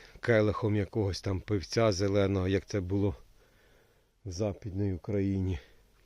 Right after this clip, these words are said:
Ну, нарешті, я не знаю, ну, підйомник літом не працює.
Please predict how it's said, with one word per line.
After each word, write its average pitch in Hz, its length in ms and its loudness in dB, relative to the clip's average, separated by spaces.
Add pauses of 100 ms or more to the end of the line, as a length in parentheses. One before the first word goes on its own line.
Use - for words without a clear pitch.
(260)
Ну, 151 440 8 (340)
нарешті, 113 680 2 (320)
я 123 160 0
не 123 140 4
знаю, 82 300 -2
ну, 104 120 -2
підйомник 127 680 0
літом 117 300 -2
не 110 80 0
працює. 82 580 -8